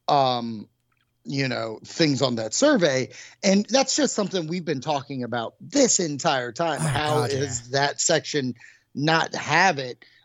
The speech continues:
Speaker 1: I will say this. If it's a scare zone, about time, awesome, do it up. But if it's a ride overlay,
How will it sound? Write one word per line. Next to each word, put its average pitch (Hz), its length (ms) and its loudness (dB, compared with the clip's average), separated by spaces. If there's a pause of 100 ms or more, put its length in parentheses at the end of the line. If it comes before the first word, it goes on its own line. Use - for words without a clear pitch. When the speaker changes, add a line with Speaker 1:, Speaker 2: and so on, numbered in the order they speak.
Speaker 1:
I 151 120 0
will 160 280 4
say 196 280 0
this. 143 420 -8 (280)
If 196 220 2
it's - 160 0
a 247 80 -2
scare 320 540 0
zone, 127 540 -4 (300)
about 185 280 4
time, 135 580 -4 (300)
awesome, 143 480 0
do 151 260 -2
it 147 80 -2
up. 131 240 -6 (180)
But 233 240 4 (360)
if 180 180 -2
it's 269 160 0
a 330 100 4
ride 202 500 0 (100)
overlay, 214 680 0